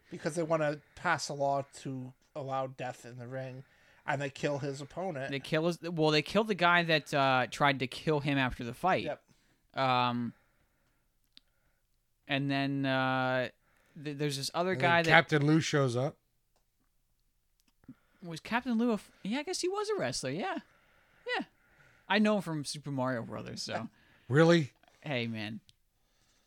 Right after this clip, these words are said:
Speaker 2: Can you blame me? He fucking killed it in that role. Uh, the guy in, in the press that stands up to some of the other politicians ends up getting killed by,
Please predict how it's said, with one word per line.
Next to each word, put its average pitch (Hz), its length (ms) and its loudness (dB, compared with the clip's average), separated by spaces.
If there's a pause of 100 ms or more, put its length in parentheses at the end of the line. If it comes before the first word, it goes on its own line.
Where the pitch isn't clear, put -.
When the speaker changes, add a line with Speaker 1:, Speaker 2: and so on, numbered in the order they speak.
(460)
Speaker 2:
Can 165 140 -2
you 160 80 -2
blame 147 260 -2
me? 147 40 -4
He 147 120 -6
fucking 143 300 -8
killed 120 260 -6
it 120 40 -6
in 110 120 -6
that 104 200 -10
role. 104 160 -14 (640)
Uh, 156 360 2 (220)
the 170 180 -6
guy 190 240 2
in, 208 160 -2
in 180 100 -6
the 165 80 -4
press 175 440 2
that 147 220 -2
stands 156 380 2
up 156 180 2
to 143 400 0
some 135 200 0
of 135 40 2
the 135 60 4
other 156 160 4
politicians 156 840 4
ends 143 140 -4
up 127 100 -6
getting 127 220 -4
killed 151 460 -4
by, 123 500 0